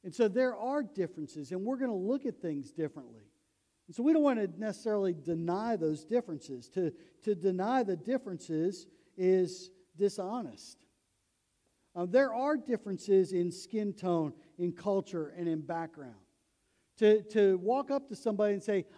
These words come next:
"I don't see color," just means that you're blind. Because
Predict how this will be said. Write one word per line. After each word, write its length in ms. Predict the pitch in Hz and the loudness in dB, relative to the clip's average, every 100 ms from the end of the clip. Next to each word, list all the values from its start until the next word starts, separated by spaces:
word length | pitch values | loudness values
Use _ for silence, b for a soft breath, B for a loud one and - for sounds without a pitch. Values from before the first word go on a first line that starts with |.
| - | -10
"I 200 | 202 240 | -4 -2
don't 320 | 190 214 214 | 0 -2 -2
see 300 | - 233 214 | -6 -4 -4
color," 480 | - 226 269 220 214 | -4 0 2 4 2
just 280 | 175 220 - | -4 -12 -4
means 260 | 240 233 185 | -2 -2 -4
that 80 | 240 | -6
you're 140 | 240 | -6
blind. 600 | 208 240 285 254 170 113 - _ _ _ _ _ _ _ _ _ _ _ _ _ _ _ _ b b | -4 -2 -2 -4 -4 -8 -16 _ _ _ _ _ _ _ _ _ _ _ _ _ _ _ _ b b
Because 360 | 185 233 202 | 2 4 4